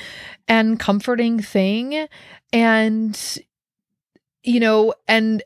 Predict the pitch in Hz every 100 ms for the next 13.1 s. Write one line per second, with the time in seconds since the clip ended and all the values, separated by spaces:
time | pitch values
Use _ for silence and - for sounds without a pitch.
0 | - 226 214 208 220 302 269 208 196 202
1 | 196 196 175 220 - 226 202 214 196 226
2 | 208 208 - 208 196 170 208 269 277 180
3 | 143 151 - - - - 214 214 220 226
4 | 220 - - _ _ - - 208 202 214
5 | 214 - 226 226 202 208 202 208 202 208
6 | 196 196 - 220 208 190 180 - 180 180
7 | 175 180 185 190 190 185 180 - 156 165
8 | - 180 180 - 170 170 170 175 170 190
9 | 190 277 330 262 170 170 175 _ _ _
10 | _ _ _ _ _ - - 196 196 220
11 | 208 240 - 196 - 320 - 285 254 214
12 | 226 269 226 220 214 214 185 151 196 -